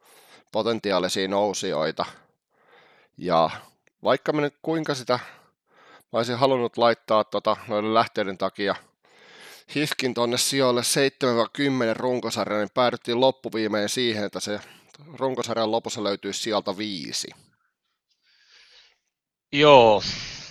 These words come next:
Speaker 2: ja siihen nyt periaatteessa se, että kyllä nyt aika hyvin ne on saanut tosiaan hankinnoilla paikattua noita koloja, mitä sinne on tullut viime kaudesta.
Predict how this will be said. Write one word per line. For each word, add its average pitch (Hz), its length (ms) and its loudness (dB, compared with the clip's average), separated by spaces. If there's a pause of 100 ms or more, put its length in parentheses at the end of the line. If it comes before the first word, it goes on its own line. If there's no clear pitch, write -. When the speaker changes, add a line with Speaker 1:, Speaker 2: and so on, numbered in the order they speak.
(280)
Speaker 2:
ja 139 80 -6
siihen 131 340 4
nyt 147 180 -6
periaatteessa 180 760 -2 (1500)
se, - 380 4
että 135 200 0
kyllä 139 260 6
nyt 151 180 0 (1080)
aika 147 300 8
hyvin 139 260 6
ne 139 80 4
on 139 140 6
saanut 135 280 6
tosiaan 135 360 6
hankinnoilla 127 720 6 (460)
paikattua 139 580 6
noita 120 200 2
koloja, 117 420 8
mitä 110 240 2
sinne 110 260 0
on 107 120 2
tullut 110 400 2 (100)
viime 110 260 4
kaudesta. 101 580 4